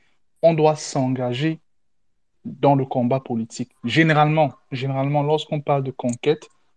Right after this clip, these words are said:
on doit s'engager dans le plan politique. Et je pense que c'est là où l'amalgame est fait. Mais normalement, moi, je ne pense pas que le patriotisme révèle forcément du politique.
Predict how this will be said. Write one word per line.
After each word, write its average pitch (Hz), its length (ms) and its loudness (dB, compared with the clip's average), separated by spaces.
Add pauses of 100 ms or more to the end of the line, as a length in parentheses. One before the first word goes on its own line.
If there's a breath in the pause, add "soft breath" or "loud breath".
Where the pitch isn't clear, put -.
on 156 60 -4
doit 143 140 0
s'engager 131 500 -4
dans 143 100 -4
le 127 100 -6
plan 131 240 -6
politique. 117 440 -4
Et 123 80 -4
je 123 100 -6
pense 151 260 -2
que - 80 -16
c'est 139 180 -6
là 139 80 -4
où 151 120 0
l'amalgame 127 680 -4 (140)
est 135 80 -8
fait. - 320 -10 (480 loud breath)
Mais - 100 2
normalement, 127 500 4
moi, 151 180 2
je 135 100 -4
ne 127 100 0
pense 143 380 0
pas 135 200 -2
que 143 300 -4 (920)
le 147 100 0
patriotisme 135 960 0 (140)
révèle 135 560 -2
forcément 131 720 0 (140)
du 117 220 -6
politique. 120 500 -4